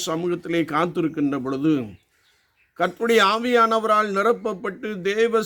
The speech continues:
சித்தத்திற்கு ஒப்பு கொடுத்து நீங்கள் ஜெபிக்கின்ற பொழுது,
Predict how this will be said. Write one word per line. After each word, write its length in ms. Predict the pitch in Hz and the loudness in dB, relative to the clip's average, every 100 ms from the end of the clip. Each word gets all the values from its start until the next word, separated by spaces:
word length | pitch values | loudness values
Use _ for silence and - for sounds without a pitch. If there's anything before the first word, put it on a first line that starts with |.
| - | -2
சித்தத்திற்கு 540 | 226 - 254 214 233 | -4 -2 -2 0 0
ஒப்பு 500 | 214 214 196 240 247 | 0 -2 0 0 0
கொடுத்து 380 | 196 226 233 233 | -2 -4 -2 -4
நீங்கள் 380 | 220 208 196 165 | -4 -2 -2 -2
ஜெபிக்கின்ற 580 | 160 170 175 170 160 131 | -6 -6 -6 -4 -2 -2
பொழுது, 420 | 127 131 156 | -4 0 0